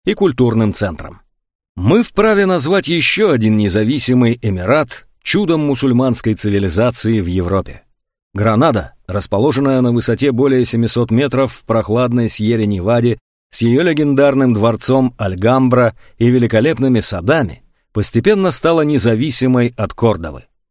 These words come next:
Гранада наладила торговые связи между арабским миром и христианскими государствами, которые постепенно внедрялись в Аль-Андалус на севере. Торговый путь шёл на юг через Средиземное море к территориям берберов в Северной Африке, пересекая Сахару.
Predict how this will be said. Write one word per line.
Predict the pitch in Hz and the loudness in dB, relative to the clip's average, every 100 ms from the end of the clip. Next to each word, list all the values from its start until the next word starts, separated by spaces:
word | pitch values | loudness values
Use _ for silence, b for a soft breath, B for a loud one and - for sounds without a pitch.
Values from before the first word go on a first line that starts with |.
| _ _ _ - | _ _ _ -4
Гранада | 101 117 175 160 | 0 2 2 2
наладила | 156 147 156 147 139 | 2 2 2 2 2
торговые | 127 127 139 135 120 | 2 2 2 2 0
связи | 110 127 117 120 | 0 0 2 2
между | 123 101 120 - | 2 2 0 0
арабским | 107 123 - - 92 | 0 0 -2 -4 -2
миром | 95 127 127 117 B - | 2 2 2 -2 B -6
и | |
христианскими | 104 104 - 110 127 120 120 120 | -4 -4 -2 0 0 0 0 0
государствами, | 110 - 104 151 - 76 62 - | 0 0 0 0 -2 -12 -16 -14
которые | - 123 139 120 | -4 0 0 0
постепенно | 110 - 98 135 139 127 | -4 -4 -2 0 0 0
внедрялись | 104 98 113 127 117 - - - | -2 0 0 2 0 -4 -12 -4
в | 98 | 2
Аль-Андалус | 117 - - 147 143 135 131 123 - _ _ | 2 0 -2 0 2 0 0 -2 -6 _ _
на | 107 123 | 0 2
севере. | - 120 82 - - _ _ _ _ | 2 0 -2 -10 -20 _ _ _ _
Торговый | - 117 117 202 202 | 0 2 4 4 4
путь | 185 208 | 2 0
шёл | - 180 170 | 0 2 2
на | 156 | 2
юг | 143 151 151 | 2 2 -2
через | - 104 92 | -2 -2 -2
Средиземное | - 104 110 98 147 143 135 120 | -2 -2 0 0 0 0 2 2
море | 127 147 139 | 2 2 0
к | |
территориям | - 101 95 123 127 117 101 | 0 -2 0 0 2 0 0
берберов | 98 90 113 127 123 | -2 0 2 2 0
в | - | -4
Северной | - 120 131 120 117 113 | -2 0 0 0 -2 0
Африке, | 139 127 - - - | -2 -2 -8 -12 -18
пересекая | - 85 107 113 120 107 | -14 -10 -4 -2 0 -2
Сахару. | 101 - 120 95 78 | -4 -2 -2 -2 -8